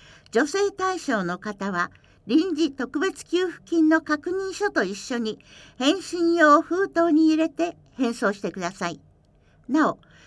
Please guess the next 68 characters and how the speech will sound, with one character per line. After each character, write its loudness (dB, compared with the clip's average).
転 0
入 -4
し -10
た -2
方 -2
な -4
ど、 -6
市 -14
か -2
ら 0
臨 0
時 -4
特 -4
別 -4
給 -2
付 -16
金 2
の 6
案 4
内 0
が -2
届 0
か 2
な 6
い 0
助 -4
成 -4
対 -4
象 -4
の -4
方 -6
は、 0
担 -2
当 -2
に -2
お -8
問 -4
い -4
合 0
わ -2
せ -10
く -14
だ -8
さ -10
い。 -10
申 2
請 -2
期 -20
間、 -2
二 -2
月 0
十 -2
四 2
日 0
月 -6
曜 0
日 -6
か -8
ら -8
三 -2
月 -6
三 2
十 -4
一 -8
日 -6
木 -4
曜 2
日。 -12